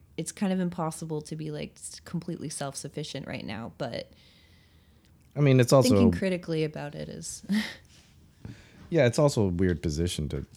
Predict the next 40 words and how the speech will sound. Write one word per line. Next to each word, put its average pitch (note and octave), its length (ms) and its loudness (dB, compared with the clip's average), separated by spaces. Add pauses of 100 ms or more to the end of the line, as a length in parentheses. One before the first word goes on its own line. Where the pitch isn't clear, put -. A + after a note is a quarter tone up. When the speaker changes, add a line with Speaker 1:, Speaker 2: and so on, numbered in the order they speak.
Speaker 2:
to, - 180 -8 (280)
to - 260 -8 (340)
kinda D#2 260 -6
be D#2 140 -4
like, C2+ 380 -10
"Oh, F2+ 360 -4
yeah, F#2 220 0
just D#2+ 280 -6
because D#2+ 300 -4
we E2 100 -4
participate - 760 -6
in D#2 80 -6
capitalism," - 800 -8
n-, F2+ 200 0
like, D#2+ 400 -8
like, G2+ 220 -2
as G#2+ 240 4
if F#2 100 2
that's F#2 220 0
a D#2 60 -6
choice. - 580 -6 (100)
Speaker 1:
Yeah. F3+ 440 2
Speaker 2:
Right? G2 460 4
And, F#2 440 4
and E2+ 360 0
just - 180 -2
because F2 220 0
we E2+ 60 2
participate D#2+ 640 -2
it, C#2+ 100 -6
we're D#2 120 -4
not D2 240 -2
allowed C#2+ 220 -8
to - 120 -8
say - 340 -8
anything - 280 -12
about - 220 -12
it. - 220 -18 (220)
Speaker 1:
Yeah, C4+ 320 2
exactly. G3+ 640 -4